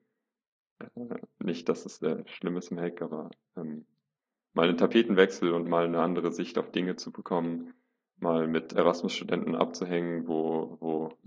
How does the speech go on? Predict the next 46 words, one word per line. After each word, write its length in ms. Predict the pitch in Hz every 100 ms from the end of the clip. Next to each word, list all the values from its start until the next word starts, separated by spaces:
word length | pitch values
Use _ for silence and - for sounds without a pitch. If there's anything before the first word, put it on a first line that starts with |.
| - _ _ _ _
da 200 | - 80
werde 160 | 80 82
ich 80 |
wahrscheinlich 300 | - 87 85
später 260 | - 87 87
noch 140 | 85
was 180 | 85 -
zu 100 | -
erzählen, 480 | - - 87 80 80
wo 60 | -
Sprache 520 | - - 87 92 87
immer 220 | 87 85
so 80 | 82
ein 120 | 82
Thema 340 | 90 87 85 82
ist 300 | 87 - _ _ _ _ _ _ _ -
und 380 | 78 76 - -
wo 100 | 80
man 160 | 80
mal 160 | 80 80
komplett 380 | 85 82 85 85
neue 160 | 80
Leute 320 | 73 - -
kennenlernt, 720 | - 80 80 80 80 80 76
in 100 | -
ein 40 | 80
neues 280 | 78 80 92
Umfeld 340 | 90 85 82
geschmissen 480 | - - 90 92 82
wird. 180 | 85 82 _ _ _ _ _ _ _
Äh, 300 | 80 78 78
das 180 | 80 -
fand 200 | - 90
ich 260 | 87 - - _ - - _ _ _ _ -
spannend 580 | - 92 90 92 92
und 180 | - 78 _ _ -
das 140 | _
ist 140 | _ -
genau 260 | 80 80
das, 240 | 80 82 82
was 140 | -
man 100 | 82
da 160 | 80 80
halt 160 | 80
so 220 | 87 87
kriegt. 320 | 90 - -